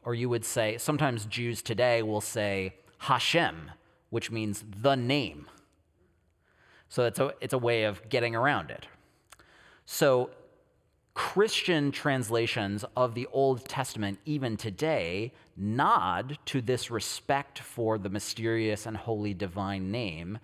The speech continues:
by not, by frequently not printing Y H W H or Yahweh, and instead just substituting "the Lord."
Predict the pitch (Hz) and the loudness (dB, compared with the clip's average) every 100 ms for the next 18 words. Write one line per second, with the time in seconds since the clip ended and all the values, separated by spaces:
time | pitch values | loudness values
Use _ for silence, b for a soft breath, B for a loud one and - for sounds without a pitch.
0 | B B B 110 110 120 143 151 - - | B B B 0 2 4 2 2 -6 -20
1 | 101 117 113 113 - 185 208 165 127 120 | 2 2 2 -2 0 2 4 2 2 -2
2 | 113 117 123 143 - - - 139 139 123 | -2 2 4 2 0 -12 -2 2 2 2
3 | 110 104 113 120 101 110 117 117 107 110 | 0 2 -2 -6 2 4 4 2 0 -2
4 | 107 - 120 110 107 98 120 101 98 - | -2 -2 0 2 2 2 2 0 -2 -4
5 | - - _ _ - 113 98 143 196 80 | -4 -6 _ _ -2 0 4 4 4 2
6 | 73 85 95 110 - 135 104 107 - 117 | -4 -4 -4 -4 0 0 0 -2 -2 -4
7 | 95 - 104 95 87 85 98 107 98 90 | -4 -8 -6 -4 -6 -8 -2 0 0 -4
8 | 58 - | -8 -10